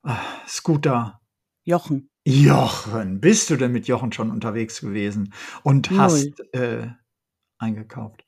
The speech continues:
Speaker 2: Null, weil wenn ich einkaufe, da fahre ich ja immer auf dem Dicken, also auf meinem
Speaker 1: Ach so.
Speaker 2: E-Mobil von der
Speaker 1: Um den frei, äh, den Weg frei zu hupen und zu, zu, zu
Speaker 2: Na,
Speaker 1: fahren.
Speaker 2: erstens das und zweitens, weil Jochen hat ja keinen,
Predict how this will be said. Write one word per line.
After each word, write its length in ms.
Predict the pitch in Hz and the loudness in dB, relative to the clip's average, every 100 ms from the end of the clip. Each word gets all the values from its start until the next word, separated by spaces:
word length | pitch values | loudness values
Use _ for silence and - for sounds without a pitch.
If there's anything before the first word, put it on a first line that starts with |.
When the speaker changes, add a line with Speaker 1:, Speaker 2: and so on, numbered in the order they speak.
| _ _ | _ _
Speaker 2:
Null, 340 | 202 220 196 160 | 4 6 6 6
weil 180 | 165 | 6
wenn 160 | 160 165 | 6 2
ich 180 | 165 - | 0 0
einkaufe, 560 | 196 240 196 185 190 | 2 2 2 -2 -2
da 120 | 190 190 | -4 -2
fahre 220 | 180 175 | 0 0
ich 60 | |
ja 60 | 185 | 0
immer 140 | 190 | -2
auf 140 | 156 185 | -2 -2
dem 120 | 175 | -4
Dicken, 340 | 185 180 123 | -4 -4 -6
also 280 | - 160 156 | -6 -8 -4
auf 260 | 135 147 - - | -4 -6 -10 -2
meinem 400 | 156 147 143 143 | 2 2 2 0
Speaker 1:
Ach 80 | - | -2
so. 280 | - 220 180 | 4 4 6
Speaker 2:
E-Mobil 560 | 190 180 156 165 143 | 4 4 4 2 2
von 260 | 131 - 143 | -2 0 2
der 220 | 131 131 | 2 4
Speaker 1:
Um 80 | 143 | 6
den 200 | 160 160 | 8 6
frei, 300 | 151 - 208 | 2 4 4
äh, 260 | 180 147 151 | 4 4 6
den 220 | 165 156 | 6 6
Weg 200 | 185 196 | 2 0
frei 240 | - 139 | -2 0
zu 200 | 127 143 | 0 0
hupen 260 | 139 151 143 | -2 -2 0
und 160 | 131 113 | -2 -2
zu, 240 | 127 151 | -4 -4
zu, 420 | - 147 135 - | -2 -2 -2 -4
zu 180 | 123 147 | -4 2
Speaker 2:
Na, 100 | 208 | 4
Speaker 1:
fahren. 120 | 214 | 6
Speaker 2:
erstens 440 | 226 247 247 214 - | 4 4 2 2 4
das 320 | 220 285 294 | 6 6 4
und 140 | 254 | -2
zweitens, 600 | - 208 202 208 247 - | 2 4 4 4 0 0
weil 280 | 190 190 180 | 2 4 4
Jochen 520 | 190 202 208 247 233 | 4 4 6 4 4
hat 160 | 220 214 | 2 0
ja 140 | 208 | -2
keinen, 680 | 208 - 190 196 202 208 196 | -2 -4 -2 -2 -2 -2 -4